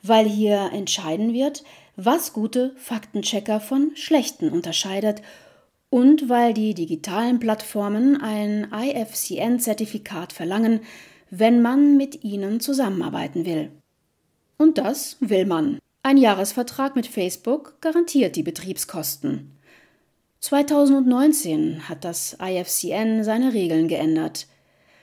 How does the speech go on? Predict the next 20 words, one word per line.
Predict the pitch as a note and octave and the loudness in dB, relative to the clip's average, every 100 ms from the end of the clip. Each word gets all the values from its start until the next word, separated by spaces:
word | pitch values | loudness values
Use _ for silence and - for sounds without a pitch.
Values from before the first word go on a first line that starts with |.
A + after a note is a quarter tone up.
| _ _ _ | _ _ _
Wer | F3+ G#3 G3+ | -2 0 2
ein | E3 G3 | 0 -2
Zertifikat | F#3 F3+ E3 - D3+ G3 F#3+ | -4 -6 -8 -10 -10 -4 -2
möchte, | G#3 G#3 G#3 A#3+ C#4+ - _ _ | -2 -4 -2 -2 -2 -6 _ _
muss | A3 C#4+ - | 2 2 0
seitdem | A3 G3+ G3+ E3 E3+ F3 | 0 -2 0 0 0 2
mindestens | B3 D#4+ D#4 - D4 C#4+ | 4 4 2 0 0 0
fünfundsiebzig | - - D4 G4+ D#4+ C#4 G#3+ G#3+ F3+ - | -8 0 0 2 4 4 2 -6 -8 -10
Prozent | - D#3+ - G3+ B3 B3 | -12 -8 -4 0 0 0
seiner | G#3 G3+ F#3 | -4 -6 -6
Recherchen | D#3 - D#3 D3+ - A3 B3 B3 - - - | -6 -6 -6 -6 -6 -4 -6 -8 -20 -18 -8
auf | A#3+ | -8
Behauptungen | - A3 G3+ A3 - C4+ C#4 C#4+ | -2 -2 0 -2 2 4 4 4
konzentrieren, | C#4+ C4+ C#4 C4+ C#4 C#4 C4+ C4+ C4+ _ _ _ | 2 2 2 0 2 2 4 2 0 _ _ _
die, | A#3+ B3 | 0 0
Zitat, | B3 - G#3+ G3 G3+ - - | -2 -8 -6 -6 -8 -14 -8
"das | C#4 - F3 | -6 -6 -2
Wohlergehen | G3+ C#4+ B3+ A3+ A#3+ B3 | 2 2 2 0 2 2
des | F#3+ D#3+ - | 0 -4 -4
Einzelnen, | A3 A#3 A3 A3 G#3+ G#3+ | -2 0 0 0 0 -4